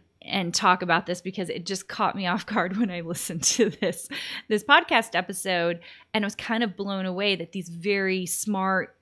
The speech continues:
really, really incredibly amazing business owners, um, felt like they could give people parenting advice. Just because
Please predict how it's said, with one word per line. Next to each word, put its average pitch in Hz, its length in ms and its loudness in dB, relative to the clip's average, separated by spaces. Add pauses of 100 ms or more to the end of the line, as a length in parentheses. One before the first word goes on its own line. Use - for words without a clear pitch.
(180)
really, 196 600 0
really 214 300 -2
incredibly 185 920 -2 (420)
amazing 208 560 4
business 269 380 2
owners, 175 480 -2 (420)
um, 185 600 2 (680)
felt 220 320 2
like 190 280 2
they 185 140 4
could 180 220 -8
give 170 220 -2
people 175 260 -6
parenting 220 500 -2
advice. - 480 -6 (420)
Just 277 380 4
because 262 420 2